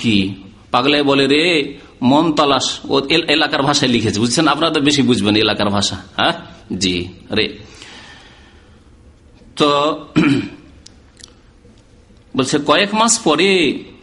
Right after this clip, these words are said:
তালাশ করতে করতে, তালাশ করতে করতে কয়েক মাস পরে পেয়েছে একজন আল্লাহর ওলি, একজন হক্কানি পীর।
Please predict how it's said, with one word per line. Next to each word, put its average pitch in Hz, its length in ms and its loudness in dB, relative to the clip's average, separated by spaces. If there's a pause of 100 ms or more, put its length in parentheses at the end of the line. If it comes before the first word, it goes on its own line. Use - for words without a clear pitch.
(220)
তালাশ 165 260 0
করতে 165 220 0
করতে, 117 240 2
তালাশ 196 340 2
করতে 247 240 0
করতে 208 280 2
কয়েক 202 300 2
মাস 220 200 0
পরে 190 260 2
পেয়েছে 185 360 2
একজন 160 260 0
আল্লাহর 131 360 0
ওলি, 131 400 4
একজন 131 260 2
হক্কানি 139 460 2
পীর। 143 320 2